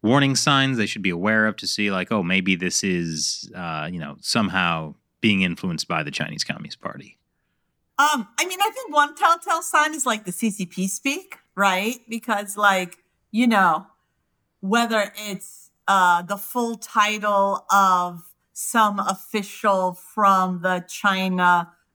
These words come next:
Speaker 2: C-, Political Consultative Conference and something else, right? And that's the quote.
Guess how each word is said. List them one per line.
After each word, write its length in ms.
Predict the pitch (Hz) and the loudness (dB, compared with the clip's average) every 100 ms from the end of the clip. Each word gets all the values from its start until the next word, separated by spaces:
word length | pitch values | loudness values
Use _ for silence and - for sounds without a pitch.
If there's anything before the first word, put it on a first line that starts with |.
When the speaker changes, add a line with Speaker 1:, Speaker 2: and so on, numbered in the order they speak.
| - | -20
Speaker 2:
C-, 60 | - _ - | -20 _ -10
Political 640 | 208 196 202 196 190 185 | -4 -2 -2 -4 -6 -10
Consultative 920 | - 247 269 254 247 254 220 208 196 | -2 0 0 0 -6 -2 -4 -4 -10
Conference 880 | - 214 214 196 208 202 196 185 - - | -2 0 0 -2 -2 -2 -2 -6 -10 -10
and 640 | 190 196 190 185 180 175 | -8 -6 -4 -4 -6 -6
something 400 | - 196 190 180 | -4 -4 -6 0
else, 400 | 180 190 220 - | 2 2 -2 -4
right? 340 | 180 180 202 185 | -2 -2 -4 -8
And 120 | 180 | -2
that's 280 | 185 190 - | 0 0 -6
the 100 | 185 | -10
quote. 380 | - 196 233 | -2 0 0